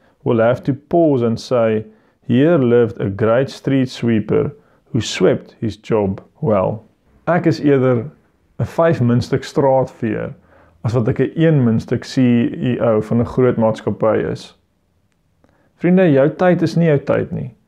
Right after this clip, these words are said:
Jou geld is nie jou geld nie. En jou vermoëns is nie jou vermoëns nie.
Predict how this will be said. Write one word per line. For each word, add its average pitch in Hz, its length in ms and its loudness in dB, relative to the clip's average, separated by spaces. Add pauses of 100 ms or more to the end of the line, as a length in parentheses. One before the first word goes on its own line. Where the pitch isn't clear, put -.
(540)
Jou 127 160 2
geld 156 400 2
is - 100 -6
nie 160 140 0
jou 110 140 2 (100)
geld 110 400 -2
nie. - 140 -6 (360)
En 131 120 0
jou 135 180 4
vermoëns 147 480 2
is 131 140 -2
nie 156 100 4
jou 110 180 4
vermoëns 113 540 -2
nie. - 140 -6